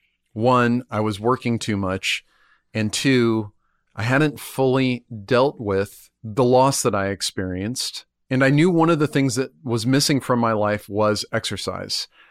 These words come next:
I've been an athlete all my life, and exercise has always been a big part of my life, and I wasn't doing it.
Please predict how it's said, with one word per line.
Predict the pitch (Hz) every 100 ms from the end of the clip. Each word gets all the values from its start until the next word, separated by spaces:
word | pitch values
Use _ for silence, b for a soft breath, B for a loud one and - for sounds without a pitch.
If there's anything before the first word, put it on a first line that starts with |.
| b
I've | 101
been | 123
an | 120
athlete | 113 123 - 123 120
all | 117
my | 117 113
life, | 104 101 101 - -
and | 110 98 95 95 98 - _ _ -
exercise | 131 - 131 - 117 113
has | 110 101
always | 127 135 139
been | 117 113
a | 110 - -
big | 165 160
part | - 113
of | 104
my | 104 101
life, | 95 90 101 - -
and | 113
I | 107
wasn't | 107 120 147 131 139 120 113
doing | 113 107 98
it. | 85 -